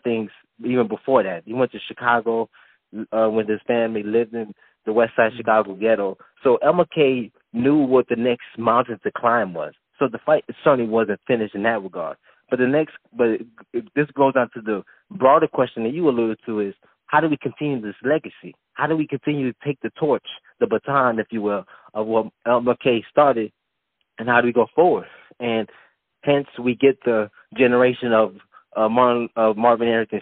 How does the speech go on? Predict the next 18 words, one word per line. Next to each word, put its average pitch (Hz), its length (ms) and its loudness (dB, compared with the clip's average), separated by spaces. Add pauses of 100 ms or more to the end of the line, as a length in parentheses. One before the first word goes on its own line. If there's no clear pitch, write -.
Senior, 143 340 -4 (220)
um, 107 200 0
the 107 80 -2
Maynard 117 260 0
Jacksons, 131 440 2
the 113 60 -2
Andrew 113 260 -2
Youngs. 117 360 0 (320)
These 170 200 -2
are 165 60 -2
the 139 100 0
individuals 127 480 -2
that 120 60 0
said, 113 60 2
"Okay, 107 340 -4 (320)
we've 120 220 -2
done 151 160 4
the 170 80 -4